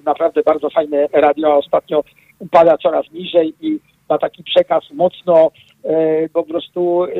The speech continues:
nieciekawy. I du-, dużo tam się pojawia jakichś naprawdę, e, e, bardzo takich, e, e, rządowych i, e, nieciekawych informacji. Właśnie, e, e,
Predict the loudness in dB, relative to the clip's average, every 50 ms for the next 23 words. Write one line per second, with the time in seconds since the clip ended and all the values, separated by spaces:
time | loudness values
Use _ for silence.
0 | -6 -4 -4 -6 -6 -8 -10 -8 -6 -6 -4 -2 -2 0 2 2 2 0 2 0
1 | 0 0 0 _ _ _ -8 -6 -4 -4 -6 -6 -10 -12 -12 -12 -12 -12 -10 -4
2 | 0 0 0 0 0 -4 -4 -6 -6 -2 0 2 2 2 2 2 2 2 2 0
3 | -4 -6 -8 -14 -10 -8 -6 -2 0 0 0 0 0 0 0 -2 -4 _ _ -6
4 | -4 -2 -2 -2 -4 -4 -4 -4 -4 -4 -4 -4 -2 0 0 0 0 -2 -6 -6
5 | -6 -8 -12 _ _ -18 -8 -4 0 0 0 0 -2 -6 -6 -8 -8 -6 -6 -6
6 | -6 -6 -8 -12 -10 -8 -10 -10 -10 -6 -2 -2 -2 0 2 2 2 2 0 -6
7 | -10 _ _ _ -4 -4 -4 -4 -6 -12 -20 _ _ -10 -6 -4 -4 -4 -4 -6
8 | -10 -8 -4 -2 -2 -2 -2 -4 -16 -14 -12 -8 -4 -2 -4 -4 _ -8 -10 -8
9 | -8 -6 -6 -8 -8 -10 _ _ -20 -20 -20 _ _ _ -8 -8 -8 -4 0 -2
10 | -2